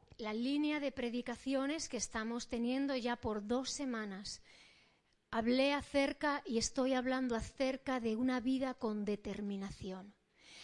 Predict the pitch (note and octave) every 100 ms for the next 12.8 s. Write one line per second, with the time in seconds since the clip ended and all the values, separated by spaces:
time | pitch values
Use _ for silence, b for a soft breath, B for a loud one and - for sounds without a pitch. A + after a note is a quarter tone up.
0 | B G#3 B3 G#3+ D4 E4+ F4 b b _
1 | B3+ A#3 A#3 - A3 A3+ A3+ A3+ G#3+ A3
2 | G#3+ G#3 - - A#3 B3 C4+ C#4+ - _
3 | B3 A3+ A#3 A3+ - A3+ G#3 G3+ G3+ G3
4 | G3 - B - C#4 D4+ D4 C#4 - D4+
5 | D4+ D4+ C4 C4+ A#3+ A3 G#3+ A3+ C#4+ D4+
6 | D4+ B B F4 A4+ - C#4 B3 - -
7 | C4 C#4 D4+ A#3+ G3 A#3 A#3+ - A3 G#3
8 | G#3 G#3 A#3 C#4 A#3+ G3 B B B B
9 | - B3+ C4 - - - A3 - C4+ E4+
10 | G#4 B B B - A#3+ A3 - A3+ A3
11 | - C#4+ D#4 D#4+ G#4+ - _ _ B B
12 | B C4+ C#4+ D#4+ - D#4+ F4 F#4